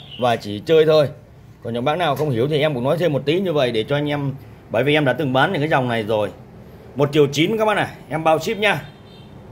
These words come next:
Gamma đi, hàng của Đức. Nó chỉ có cái thùng vách nó hơi là lạ, độc độc một tí thôi. Là giống như ô ô vuông vuông giống như gạch hoa này thôi. Thì các bác có thể là tôn tạo lại cái thùng thì tùy các bác.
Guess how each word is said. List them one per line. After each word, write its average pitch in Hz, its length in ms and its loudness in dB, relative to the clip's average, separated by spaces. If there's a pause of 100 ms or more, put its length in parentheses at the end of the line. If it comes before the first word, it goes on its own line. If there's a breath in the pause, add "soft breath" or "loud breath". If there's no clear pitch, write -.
(300)
Gamma 160 340 2
đi, 160 340 0
hàng 127 200 -2
của 117 80 -2
Đức. 220 260 0 (540)
Nó 156 100 0
chỉ 156 180 -2
có 165 120 4
cái 196 180 0
thùng 160 240 -2
vách 180 160 2
nó 220 100 -2
hơi 190 140 0
là 156 100 2
lạ, 139 360 0
độc 135 140 0
độc 139 160 2
một 120 160 -6
tí 185 140 -2
thôi. 196 160 -2 (420)
Là 120 120 -4
giống 147 220 2
như 202 60 0
ô 175 240 4
ô 175 160 4
vuông 170 200 -2
vuông 170 220 0
giống 175 160 0
như 214 100 2
gạch 151 160 -2
hoa 160 260 0
này 139 100 -2
thôi. 143 160 2 (680)
Thì 117 80 -8
các 143 80 2
bác 175 120 2
có 208 100 0
thể 143 140 0
là 160 80 2
tôn 151 260 -2
tạo 123 220 0
lại 117 200 -2
cái 139 80 -6
thùng 151 180 0
thì 123 120 0
tùy 123 180 0
các 143 100 -2
bác. 185 180 0